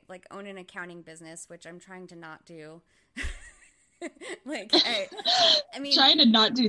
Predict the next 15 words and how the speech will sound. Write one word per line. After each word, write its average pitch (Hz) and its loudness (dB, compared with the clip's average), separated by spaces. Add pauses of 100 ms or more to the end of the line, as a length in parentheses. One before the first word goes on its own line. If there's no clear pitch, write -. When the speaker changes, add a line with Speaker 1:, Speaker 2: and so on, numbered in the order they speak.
Speaker 2:
that 233 6
anymore. 214 4
<laughs> - -12 (340)
Speaker 1:
Yeah, 370 2 (100)
I, 262 -8 (140)
I 285 -6
mean, 339 -8
I, 339 -6 (100)
I 254 -10
love 285 -12
doing 320 -14
people's 247 -12
taxes. 185 -12
Like, 190 -12
I, 190 -12